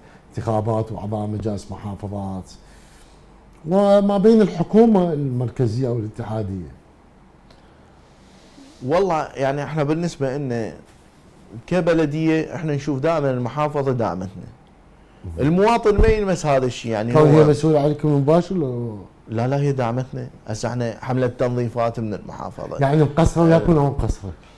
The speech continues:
Speaker 2: هي مو مقصرة، دا تعطينا اللي عندها.
Speaker 1: مهم.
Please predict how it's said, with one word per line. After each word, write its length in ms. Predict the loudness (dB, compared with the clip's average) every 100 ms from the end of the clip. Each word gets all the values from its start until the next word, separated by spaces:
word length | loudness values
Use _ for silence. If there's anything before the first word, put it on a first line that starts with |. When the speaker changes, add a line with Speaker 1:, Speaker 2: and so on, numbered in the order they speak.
| -20 -18 -4
Speaker 2:
هي 160 | 0 2
مو 100 | 2
مقصرة، 380 | 2 0 0
دا 140 | 0 0
تعطينا 420 | 0 -2 -2 0
اللي 220 | 0 2
عندها. 300 | 2 0 -2 -6 -18 -20 -20 -20 -20 -10
Speaker 1:
مهم. 260 | -6 -4